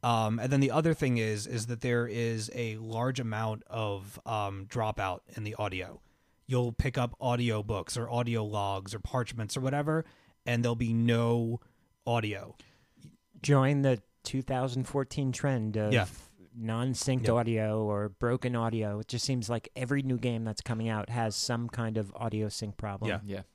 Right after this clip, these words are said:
Speaker 1: I had to, uh, there was, I was streaming it, and there was a moment where there was a whole conversation shared between two characters, and neither one of them had voices, so I had to make voices up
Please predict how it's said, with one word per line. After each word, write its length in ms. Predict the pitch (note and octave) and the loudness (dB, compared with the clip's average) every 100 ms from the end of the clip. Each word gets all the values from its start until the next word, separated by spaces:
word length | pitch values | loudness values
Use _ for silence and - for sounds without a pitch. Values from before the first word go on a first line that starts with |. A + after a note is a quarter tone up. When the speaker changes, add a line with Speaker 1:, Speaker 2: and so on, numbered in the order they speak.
| _ - | _ 0
Speaker 1:
I 100 | B2 | 2
had 200 | C3+ B2 | 2 2
to, 260 | D3 B2 | 2 4
uh, 260 | A2+ A2 G#2 | 4 2 0
there 140 | A2 B2 | 2 2
was, 220 | B2 A#2 | 2 0
I 120 | C3 | 0
was 100 | B2 - | 2 2
streaming 360 | - F#3 C3+ | 6 6 6
it, 160 | G#2+ A2 | 2 -2
and 340 | A#2 A#2 A#2 | -2 0 0
there 120 | A2+ A#2 | 2 0
was 140 | A#2 | 0
a 60 | A2+ | -2
moment 500 | A#2 B2 A#2+ B2+ B2 | 0 2 4 2 2
where 120 | B2 | 2
there 100 | B2 | 2
was 100 | A#2+ | 0
a 60 | |
whole 200 | G#2+ D3 | 2 2
conversation 680 | C#3 C#3 C3+ B2 D3 C#3 A2 | 4 2 2 2 2 2 0
shared 280 | G2+ B2+ A#2+ | -2 0 0
between 260 | A#2 B2+ A#2+ | -2 -2 -2
two 140 | C3+ | -2
characters, 600 | A2+ C3+ B2 A#2 A2 G#2 - - - - _ - | -2 0 0 0 -2 -4 -10 -20 -20 -20 _ 0
and 320 | C3 B2+ B2+ | 4 6 6
neither 380 | C3 B2+ C3 B2+ | 6 6 6 4
one 180 | B2+ C#3 | 4 4
of 140 | B2 | 2
them 360 | A2+ A2 G#2+ G#2 - _ - | 0 0 -2 -6 -10 _ -4
had 300 | C3+ C3 A2+ | 0 0 2
voices, 640 | B2 C3 B2+ A2 G#2 - - | 2 2 2 0 -2 -6 -8
so 220 | - A#2 | -2 0
I 140 | B2 | 2
had 260 | A#2 B2+ B2 | 2 0 0
to 220 | C3 A#2+ | 0 0
make 320 | G#2 A2 B2 A2+ | 2 2 0 2
voices 480 | B2+ C3 - A#2+ - | 2 4 4 2 2
up 340 | B2 A2 | 2 2